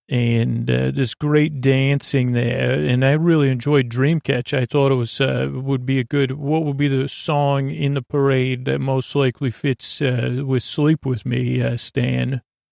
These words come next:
D-, oh, Dreamcatcher. Yeah, and this kind of float actually looks a bit like you would have one for, it's like pink, uh,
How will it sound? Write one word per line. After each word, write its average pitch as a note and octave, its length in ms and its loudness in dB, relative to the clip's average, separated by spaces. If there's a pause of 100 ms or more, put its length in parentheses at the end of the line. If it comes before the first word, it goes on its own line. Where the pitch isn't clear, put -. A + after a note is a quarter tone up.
(260)
D-, E3 240 -4
oh, E3+ 200 0
Dreamcatcher. C#3+ 840 0 (1160)
Yeah, E3+ 180 2
and E3+ 120 0
this A3 140 0
kind A3+ 180 -2
of D#3 80 -4
float D3+ 420 0
actually C#3 320 0
looks C#3 300 0
a C#3+ 60 0
bit C3+ 220 4
like C#3 300 2
you C3 180 0
would C3 120 2
have C#3 320 2
one C3 220 0
for, - 180 -8
it's D3 200 -4
like C3+ 180 0 (100)
pink, A3 480 0
uh, C3 440 0